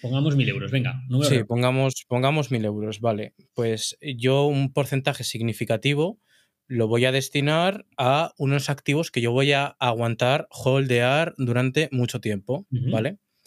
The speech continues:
Speaker 1: ¿Cuánto es
Speaker 2: Digamos,
Speaker 1: mucho?
Speaker 2: pues, entre un cuarenta y un sesenta por ciento. Vamos a poner un cuarenta, ¿vale? Que es lo que tengo aquí la chuletita, que me la había
Speaker 1: Pero,
Speaker 2: preparado.
Speaker 1: pero ¿cuánto es
Speaker 2: <laughs>
Speaker 1: mucho tiempo?
Speaker 2: Ah, mucho tiempo, vale, sí, eh, muy ra-,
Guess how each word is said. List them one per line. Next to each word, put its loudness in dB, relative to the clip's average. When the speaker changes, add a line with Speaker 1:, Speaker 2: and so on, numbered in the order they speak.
Speaker 1:
¿Cuánto 2
es 2
Speaker 2:
Digamos, 2
Speaker 1:
mucho? -16
Speaker 2:
pues, -2
entre 2
un 2
cuarenta 0
y 2
un 2
sesenta 2
por 0
ciento. 0
Vamos 2
a 0
poner 2
un 4
cuarenta, 2
¿vale? 2
Que 0
es -6
lo -2
que -2
tengo 2
aquí 0
la 2
chuletita, -2
que -12
me -4
la 2
había 2
Speaker 1:
Pero, 4
Speaker 2:
preparado. -2
Speaker 1:
pero 2
¿cuánto 2
es 2
Speaker 2:
<laughs> -2
Speaker 1:
mucho -2
tiempo? 0
Speaker 2:
Ah, 0
mucho 0
tiempo, -2
vale, 0
sí, -2
eh, 0
muy 2
ra-, -2